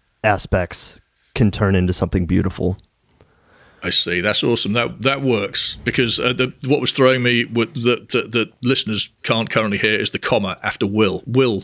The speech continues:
Speaker 2: comma, Until Beauty.
Speaker 1: Yes.
Speaker 2: And I, I, I didn't, I, I just, I was kind of thrown by that, but now it all makes perfect, beautiful sense.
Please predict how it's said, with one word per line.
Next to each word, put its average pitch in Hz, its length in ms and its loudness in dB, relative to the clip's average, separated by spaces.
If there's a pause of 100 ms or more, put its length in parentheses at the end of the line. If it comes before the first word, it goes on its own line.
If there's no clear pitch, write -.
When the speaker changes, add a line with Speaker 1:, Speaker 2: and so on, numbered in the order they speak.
Speaker 2:
comma, 98 420 -2 (220)
Until 104 320 2
Beauty. 98 280 4 (100)
Speaker 1:
Yes. 90 100 0
Speaker 2:
And 107 160 2
I, 101 300 -2
I, - 140 -6
I 113 40 -2
didn't, 117 400 -4
I, 117 80 -2
I 120 140 -4 (180)
just, - 360 -2
I 110 180 -4
was 110 140 -2
kind 123 200 0
of 101 80 -4
thrown 117 320 -2
by 104 140 -2
that, 113 160 0
but 107 100 -8
now 117 280 0
it 110 60 0
all 107 140 2
makes 107 300 0 (180)
perfect, - 580 0
beautiful 107 560 0
sense. - 440 -2